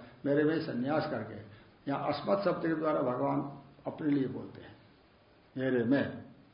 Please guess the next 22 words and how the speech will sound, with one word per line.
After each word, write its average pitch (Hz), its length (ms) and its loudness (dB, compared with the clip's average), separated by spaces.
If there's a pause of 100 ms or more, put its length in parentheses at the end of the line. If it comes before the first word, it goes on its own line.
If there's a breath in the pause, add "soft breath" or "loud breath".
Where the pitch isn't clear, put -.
(800)
मयि 135 180 4
ईश्वरे, 131 500 2
या 120 260 2
तो 123 140 -6
मैं 120 400 -8
ईश्वर 147 320 0
में। 127 140 -2 (1400 soft breath)
संन्यास 139 380 6
से 139 80 2
संन्यास 135 540 0
करके, 117 280 -4
क्या? 143 200 4
कर्मों 160 480 2
का 180 120 4
संन्यास। 123 480 0
कहाँ? 165 480 0
मेरे 117 180 -2
में। 95 260 -14 (680)
सारे 131 240 -2
कर्मों 120 300 -8
का 117 120 -8
संन्यास 110 440 -12